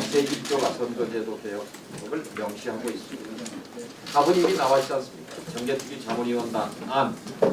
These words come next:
중앙선거관리위원회 개혁 안, 또 작년 말 오당이 합의한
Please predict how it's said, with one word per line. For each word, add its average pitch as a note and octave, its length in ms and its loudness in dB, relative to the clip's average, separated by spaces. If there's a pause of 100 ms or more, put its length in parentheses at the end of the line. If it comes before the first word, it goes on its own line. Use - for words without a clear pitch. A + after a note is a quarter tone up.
(140)
중앙선거관리위원회 C#3+ 1600 4 (240)
개혁 B2+ 320 0
안, C3+ 220 0
또 - 1120 -4
작년 A#2+ 340 0
말 A#2 140 4 (220)
오당이 C#3+ 280 4
합의한 - 540 2